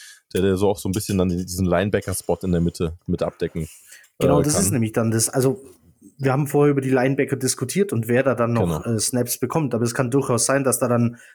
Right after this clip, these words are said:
Speaker 2: gar kein Linebacker auf den Linebacker-Positionen steht. Haben wir vorher schon mal kurz drüber geredet.
Speaker 1: Ja, ja.
Speaker 2: Das heißt, wir sind jetzt wieder beim Thema variable Defense und ist es ein vier drei, ist es ein drei vier oder ist es ein verkapptes vier drei? Ähm,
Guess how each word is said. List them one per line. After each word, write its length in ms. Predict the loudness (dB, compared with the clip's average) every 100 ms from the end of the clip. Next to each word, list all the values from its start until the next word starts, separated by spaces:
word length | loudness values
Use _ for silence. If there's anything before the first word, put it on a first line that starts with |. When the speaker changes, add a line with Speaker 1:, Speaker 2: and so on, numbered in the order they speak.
| _ -6
Speaker 2:
gar 100 | -2
kein 180 | 0 2
Linebacker 480 | 0 0 -2 0
auf 120 | -2 0
den 140 | 0
Linebacker-Positionen 960 | 0 0 -2 -4 -2 -2 0 0 0 0
steht. 400 | 0 0 0 -4 -20 _ -20 _ _ _ _ _ -6
Haben 140 | -4
wir 60 | 0
vorher 280 | 2 2
schon 120 | 2 -2
mal 120 | 0
kurz 260 | -2 -2
drüber 180 | -2 -2
geredet. 420 | 0 0 0 -2 -6 -12 -6
Speaker 1:
Ja, 160 | -6 -6 -6
ja. 140 | -4
Speaker 2:
Das 140 | -2 0
heißt, 180 | 0
wir 60 | 2
sind 120 | 2
jetzt 160 | 2 2
wieder 140 | 0
beim 180 | 2 0
Thema 300 | 0 0 2
variable 500 | 2 2 2 2 -2
Defense 600 | -2 -2 0 0 -2 -2
und 300 | 0 -2 0 0
ist 160 | 0
es 140 | 0 -2
ein 80 |
vier 220 | 0 0 2
drei, 240 | 2 2
ist 180 | 0 -2
es 100 | -4
ein 120 | -2
drei 200 | 0 0
vier 300 | 0 2 4
oder 80 | 4
ist 160 | 0
es 160 | -2 -2
ein 80 | -2
verkapptes 600 | -2 -4 -6 -6 -4 -2
vier 180 | -2 0
drei? 360 | 0 0 -2 -8 _ _ _ _ _ _ -2
Ähm, 480 | 0 0 -2 -4